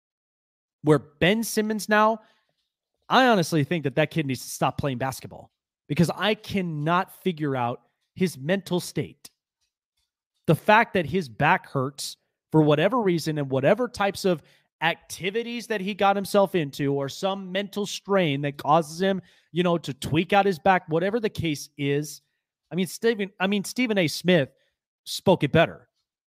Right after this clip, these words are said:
but the Sixers need consistency. The fact of the matter is, is I like J-, I like Doc, Doc Rivers.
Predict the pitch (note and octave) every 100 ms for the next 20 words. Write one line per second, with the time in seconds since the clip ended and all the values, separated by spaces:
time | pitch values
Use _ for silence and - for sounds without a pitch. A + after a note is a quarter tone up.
0 | _ _ _ _ - E3 D3+ D3 _ _
1 | _ _ _ _ _ D#3 - A#3+ B3 B3+
2 | E3 G3 - D3 - B2+ - F#2 - -
3 | - _ _ _ _ _ _ _ _ _
4 | _ _ - D#3 G#3+ B3 A#3+ G3+ F3 E3
5 | D3 C3+ G3 C#4 A#3 F#3 G3+ G3 G3 C4+
6 | C4 A3 G#3+ - - - F3+ G3 G3 F#3+
7 | E3+ E2+ -